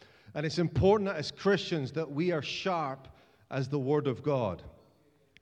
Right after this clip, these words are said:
And we're only as sharp as the Word that's going into us.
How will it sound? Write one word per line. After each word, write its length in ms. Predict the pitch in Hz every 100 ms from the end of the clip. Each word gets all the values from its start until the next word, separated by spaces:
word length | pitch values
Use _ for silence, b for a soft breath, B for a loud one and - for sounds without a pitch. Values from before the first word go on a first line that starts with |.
| -
And 220 | 120 135
we're 200 | 151 202
only 300 | 196 175 165
as 100 | 143
sharp 600 | - - 202 180 143 - - b b b b b
as 180 | 131 120
the 120 | 135
Word 500 | 123 165 147 123 107 - - -
that's 220 | 117 135 -
going 240 | 139 123
into 280 | 143 139 123
us. 340 | 78 - -